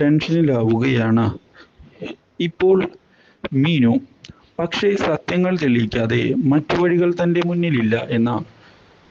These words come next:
മനസ്സിലാക്കുന്ന സൂരജാകട്ടെ ഒടുവിൽ പഴയ കാര്യങ്ങൾ തുറന്നു പറയണം എന്ന് ഉറപ്പിച്ചുകൊണ്ട് മുന്നിലേക്ക് വരികയാണ്. മാത്രവുമല്ല, ഇതേ തുടർന്നാണ്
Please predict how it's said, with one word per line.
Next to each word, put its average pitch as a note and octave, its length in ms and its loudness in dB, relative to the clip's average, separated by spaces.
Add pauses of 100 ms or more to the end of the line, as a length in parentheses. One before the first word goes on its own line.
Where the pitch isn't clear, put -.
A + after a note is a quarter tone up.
മനസ്സിലാക്കുന്ന D#3+ 1000 0 (1000)
സൂരജാകട്ടെ B2+ 960 0 (200)
ഒടുവിൽ A#2 460 -4 (260)
പഴയ D#3 280 0
കാര്യങ്ങൾ F#3 580 0 (200)
തുറന്നു B2 300 -2
പറയണം A#2 460 -6 (220)
എന്ന് F3+ 340 0 (160)
ഉറപ്പിച്ചുകൊണ്ട് A#2+ 760 -4 (220)
മുന്നിലേക്ക് E3+ 560 0
വരികയാണ്. A#2 720 -4 (1000)
മാത്രവുമല്ല, D#3+ 880 -2 (640)
ഇതേ F3+ 220 -2
തുടർന്നാണ് A2+ 840 -4